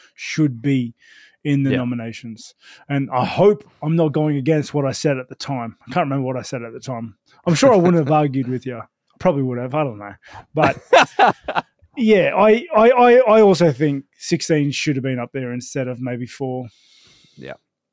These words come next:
Speaker 2: Yeah. No, I, I, I definitely, and, and Resident Evil four was great, but yeah.
Speaker 1: Mm-hmm.
Speaker 2: So
Speaker 1: Mm-hmm.
Speaker 2: may-, maybe the next Final
Speaker 1: But it
Speaker 2: Fantasy
Speaker 1: had
Speaker 2: gets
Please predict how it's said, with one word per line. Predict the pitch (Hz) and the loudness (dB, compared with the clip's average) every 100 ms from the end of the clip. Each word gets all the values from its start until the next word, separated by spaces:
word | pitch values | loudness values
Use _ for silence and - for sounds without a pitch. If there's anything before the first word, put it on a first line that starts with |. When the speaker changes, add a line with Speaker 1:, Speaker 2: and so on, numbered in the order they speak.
| _ _ | _ _
Speaker 2:
Yeah. | 101 95 - _ | -14 -14 -18 _
No, | 135 151 | -4 -2
I, | 143 147 139 | 0 -2 -2
I, | 139 | 0
I | 135 | 0
definitely, | 123 - 104 92 | -2 -4 -8 -4
and, | 139 | -4
and | 151 147 - | -2 -4 -4
Resident | 165 165 147 | -10 -6 -8
Evil | 110 | -8
four | - 95 | -12 -14
was | - | -14
great, | - 95 90 _ _ _ - | -18 -16 -18 _ _ _ -12
but | 90 87 _ _ _ | -10 -10 _ _ _
yeah. | 101 87 85 | -20 -18 -14
Speaker 1:
Mm-hmm. | 156 123 180 | -8 -6 -8
Speaker 2:
So | - 113 117 | -2 0 0
Speaker 1:
Mm-hmm. | 120 175 | -2 -4
Speaker 2:
may-, | 131 147 143 | -2 -2 -2
maybe | 139 151 147 | -2 -2 0
the | 131 | 0
next | 117 110 - | 0 -4 -2
Final | 107 101 | -2 0
Speaker 1:
But | 160 | -2
it | |
Speaker 2:
Fantasy | 156 127 | 0 0
Speaker 1:
had | |
Speaker 2:
gets | 180 | -2